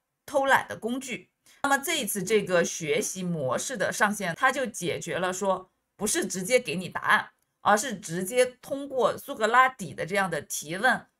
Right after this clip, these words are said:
回答的方式，来把这个知识真正的内化成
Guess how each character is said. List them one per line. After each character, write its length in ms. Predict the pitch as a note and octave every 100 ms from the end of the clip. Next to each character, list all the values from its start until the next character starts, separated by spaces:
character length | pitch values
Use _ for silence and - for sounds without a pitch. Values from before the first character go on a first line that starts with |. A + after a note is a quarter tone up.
| _
回 260 | - D3 A3
答 220 | - D3
的 180 | E3+ -
方 280 | - A3+ B3
式， 300 | - G3+ C3+ _ _
来 160 | - G#3+
把 220 | A3 A3+
这 120 | B3
个 120 | G3+ F#3+
知 280 | F3 C4
识 320 | C4 D#3 D#3 C#3 _ _
真 300 | D4+ D#4+ D#4+
正 260 | D#4+ D4+ G3+
的 160 | D3
内 380 | B2 A3+ E4 C4
化 260 | G3 F#3+ D3
成 300 | - C#3+